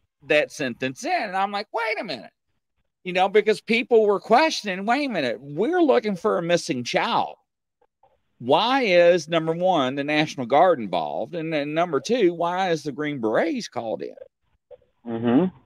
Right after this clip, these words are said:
Speaker 1: So there was a lot of questions around that, but it was weird how that story changed.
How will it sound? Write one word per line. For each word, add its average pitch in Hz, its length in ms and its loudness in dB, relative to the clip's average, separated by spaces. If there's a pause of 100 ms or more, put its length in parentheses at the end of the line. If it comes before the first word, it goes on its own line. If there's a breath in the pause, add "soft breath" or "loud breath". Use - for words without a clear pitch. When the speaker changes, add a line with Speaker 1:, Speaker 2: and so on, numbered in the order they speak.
Speaker 1:
So 143 220 4
there 175 140 2
was 185 140 4
a 170 60 0
lot 147 240 0
of 131 100 -4
questions 170 560 0
around 180 420 -2
that, 104 300 -12
but 147 260 2
it 156 160 6
was 143 220 0
weird 196 440 2
how 147 220 -2
that 139 200 2
story 123 520 2
changed. - 1000 -12